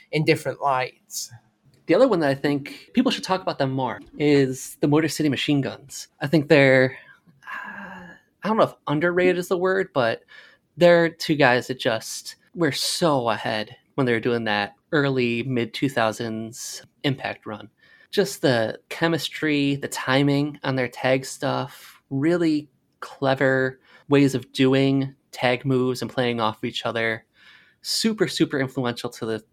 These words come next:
Speaker 2: teams you see today who do a lot of double team work. So yeah, any old Motor City Machine Gun matches from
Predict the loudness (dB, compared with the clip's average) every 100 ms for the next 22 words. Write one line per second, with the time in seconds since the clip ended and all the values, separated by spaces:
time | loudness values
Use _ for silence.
0 | _ -6 -2 -2 -2 -8 -8 -4 -2 -2
1 | -6 -8 -4 -4 -4 -8 -12 -18 -20 -12
2 | -2 2 2 -2 -6 -8 -8 -10 -10 -18
3 | -20 _ -20 _ _ -4 0 4 2 2
4 | 2 4 4 2 -4 _ -2 0 0 -2
5 | -6 _ _ _ _ _ 0 2 2 0
6 | -2 0 -2 0 0 0 -2 -4 -6 -2
7 | -2 -4